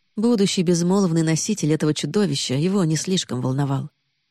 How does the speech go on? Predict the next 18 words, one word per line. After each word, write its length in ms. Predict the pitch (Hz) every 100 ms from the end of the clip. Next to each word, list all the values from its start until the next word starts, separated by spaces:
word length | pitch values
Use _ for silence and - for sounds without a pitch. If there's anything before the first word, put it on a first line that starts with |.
| _ _ -
Почему 280 | - 202
же 100 | 202
так 200 | 190 190
мерзко 500 | 180 170 143 - -
стало 360 | 135 - 85 -
внутри? 540 | - - - - - _ _ _ _ _ _ _ _ _
"Я 480 | - 135 135 135 135
спасу 480 | - - 139 - 156
Юрию, 520 | 139 143 151 143 147 _ _ _ _ _ -
подчиню 480 | 143 - 147 156
Даора 300 | 165 151 160
Кариона 540 | - 170 139 131 143 147
и 60 |
остальных", 640 | 156 - 170 139 127 131 -
сказал 340 | - 139 139
он 80 | 143
себе 220 | - 147
твёрдо, 440 | 147 139 143 147